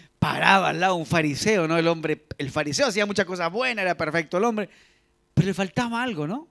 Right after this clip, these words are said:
¿Qué le faltaba al fariseo? Faltaba humildad. Y todo lo que hacía el fariseo, aparte que era altivo, soberbio, era altivo, tenía espíritu de grandeza, aparte de todo eso el fariseo, escúchelo,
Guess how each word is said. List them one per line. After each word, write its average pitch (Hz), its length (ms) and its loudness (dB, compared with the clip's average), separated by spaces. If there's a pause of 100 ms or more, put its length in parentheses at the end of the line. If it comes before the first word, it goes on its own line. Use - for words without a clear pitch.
¿Qué 254 120 -6
le 285 60 -2
faltaba 202 280 0
al 160 80 0
fariseo? 131 480 -4 (1700)
Faltaba 156 260 -10
humildad. 139 480 -8 (1900)
Y 208 120 0
todo 330 200 6
lo 349 120 2
que 302 100 6
hacía 320 300 6
el 294 80 4
fariseo, 277 840 4
aparte - 320 -6
que 226 80 2
era 214 80 4
altivo, 185 720 2 (240)
soberbio, 180 840 2 (260)
era 135 160 -8
altivo, 196 640 0
tenía 165 240 -2
espíritu 190 340 -2
de 185 80 2
grandeza, 190 560 2 (420)
aparte 285 400 4
de 320 120 0
todo 277 200 6
eso 277 140 2
el 262 80 0
fariseo, 214 540 2
escúchelo, 208 800 0